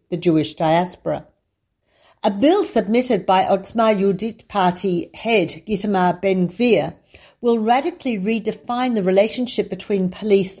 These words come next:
and politicians, giving the police minister far more authority than ever before. Ben-Gvir is set to become National Security Minister in the new government, a newly created role replacing that of Public Security Minister, which will give him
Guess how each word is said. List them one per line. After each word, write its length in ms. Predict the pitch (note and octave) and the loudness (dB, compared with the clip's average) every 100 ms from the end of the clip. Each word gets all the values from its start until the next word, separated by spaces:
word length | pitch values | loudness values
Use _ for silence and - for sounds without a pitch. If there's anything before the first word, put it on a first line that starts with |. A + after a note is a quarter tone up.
| - | -6
and 180 | F3 F3 | -4 -4
politicians, 920 | F3 E3 F3 D4 C#4+ F#3+ D3 D3 - - - - | -2 0 0 -2 -2 -2 -4 -8 -16 -20 -20 -2
giving 280 | B3+ A3+ G3+ | 0 2 0
the 80 | |
police 480 | F#3+ - G#3 G3+ F#3+ | -2 2 4 4 2
minister 500 | A3+ C#4 C4 - F3 - | 0 2 2 0 0 2
far 180 | A3+ B3 | 2 4
more 220 | A3 F#3 | 4 4
authority 560 | F3 - A#3+ A#3+ A#3 | 2 2 2 2 0
than 160 | F3 D#3+ | 0 2
ever 220 | D3+ D3+ | 0 -4
before. 640 | C#3+ C3+ - A3 G3+ D2 - _ _ - - - - | -8 -10 0 2 2 0 -4 _ _ -20 -20 -20 -8
Ben-Gvir 540 | - A3 G#3 A3 B3+ A#3 | 0 2 4 4 4 4
is 160 | F3+ | 0
set 220 | - A3+ - | -2 -4 -6
to 100 | G3 | -10
become 420 | G#3 - D4 C4+ | -10 -2 0 2
National 360 | G3+ F#3+ G#3+ | 0 -2 -4
Security 540 | F#3+ A3 - C4 C#4 A3+ | -4 -4 -2 -2 0 0
Minister 420 | F#3 F3 - F#3 | 2 0 0 0
in 100 | F3 | 2
the 80 | E3+ | 2
new 140 | D#3+ | 2
government, 580 | D3+ C3+ C#3 D#3 B3+ D4+ - - - | 0 -2 -2 -2 -2 -2 -12 -20 -4
a 80 | G3+ | 4
newly 400 | G#3 A3+ B3+ D#4+ | 6 6 6 4
created 580 | - G#3+ G3+ G3+ G3+ F3+ | 2 2 2 2 -2 2
role 240 | E3 D#3+ | 2 4
replacing 680 | F#3 G3 - A#3 C4 C4+ C4 | 2 -2 -2 0 0 0 0
that 140 | G3+ F3+ | 0 0
of 120 | F#3 | -4
Public 420 | - B3+ F#3+ F3+ | -2 0 0 -2
Security 540 | - D#3+ F3 D3+ C3+ | -6 -6 -2 -2 -4
Minister, 540 | C#3+ C#3+ C#3+ - F#3 A3+ - - - - | -4 -4 -6 -4 -4 -4 -10 -20 -16 -2
which 260 | A3 - | 0 0
will 80 | G#3 | 0
give 260 | F3+ B3+ B3+ | 2 2 4
him 160 | A#3+ | 0